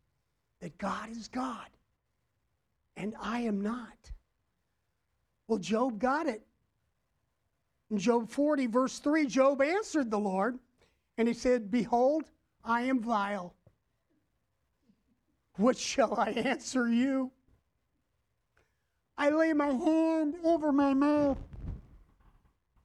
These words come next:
Once I have spoken,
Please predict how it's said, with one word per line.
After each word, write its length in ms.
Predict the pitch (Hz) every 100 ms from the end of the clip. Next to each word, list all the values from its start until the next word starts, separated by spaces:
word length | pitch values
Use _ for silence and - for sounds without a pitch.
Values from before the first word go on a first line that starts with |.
| _ - - - - - - - 247
Once 440 | 320 403 427 -
I 180 | 359 330
have 240 | 302 269
spoken, 720 | - - 311 320 233 269 247